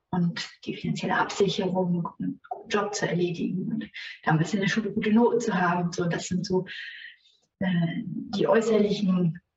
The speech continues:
ähm, Werte, die da sehr wichtig sind. Also auch, ähm, ja, vom, vom Umfeld her nicht nur finanziell abgesichert zu sein, sondern auch vom, vom Haushalt und,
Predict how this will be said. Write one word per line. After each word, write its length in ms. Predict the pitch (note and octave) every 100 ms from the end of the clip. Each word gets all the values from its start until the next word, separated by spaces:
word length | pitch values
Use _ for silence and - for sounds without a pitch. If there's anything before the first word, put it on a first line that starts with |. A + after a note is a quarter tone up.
| -
ähm, 380 | F3+ F3+ D#3+ -
Werte, 400 | F#3 F#3 G3 G#3
die 160 | - F#3+
da 220 | F3 F3+
sehr 240 | F3+ E3+
wichtig 460 | G#3+ G#3+ G3+ F#3+ -
sind. 240 | E3+ -
Also 220 | - -
auch, 300 | - G3 F#3 - - - - - _ _ -
ähm, 500 | - - - - -
ja, 440 | A#3 F#3+ F3 F#3 - _ _ _ _ _ _ _ _ _
vom, 340 | - G3+ F3 F3
vom 200 | - -
Umfeld 580 | B3 A#3 A3 F#3+ F#3+
her 400 | F#3+ F3+ F3 E3+ -
nicht 200 | - F#3+
nur 100 | G#3+
finanziell 440 | - A3+ A3 A3 -
abgesichert 580 | - G3+ G3+ G3 F#3+ -
zu 120 | F#3+
sein, 420 | F3 E3 E3 E3
sondern 400 | - A#3+ A#3+ - -
auch 300 | - - - - - - - - _ _
vom, 320 | - F3+ F#3
vom 260 | - E3 D3+
Haushalt 680 | G#3 G#3+ G3+ F3+ F3+ F#3+ -
und, 300 | E3+ E3